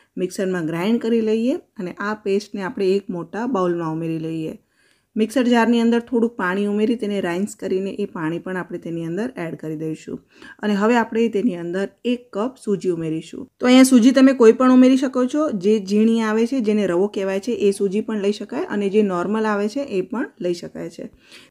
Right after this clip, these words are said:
સૂજીને આપણે બરાબર મિક્સ કરી લઈએ. અહીંયા જે આપણું મિશ્રણ છે એ આ રીતે થીક બન્યું છે. આને આપણે થોડી વાર રેસ્ટ પર પણ રાખીશું, એટલે સૂજીને જે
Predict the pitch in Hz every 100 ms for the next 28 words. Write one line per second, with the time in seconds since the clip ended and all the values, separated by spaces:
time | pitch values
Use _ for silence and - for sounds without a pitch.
0 | _ _ - 240 220 262 262 254 254 208
1 | 196 190 196 185 202 - - 226 233 226
2 | 233 392 - _ _ - 196 190 190 202
3 | 208 - 190 185 180 185 202 208 226 208
4 | 196 - 175 180 185 202 202 - 190 190
5 | 196 208 214 302 381 _ _ _ - 214
6 | 196 214 214 202 202 190 175 180 - 220
7 | 247 220 214 196 214 214 214 302 202 185
8 | 190 190 196 202 196 202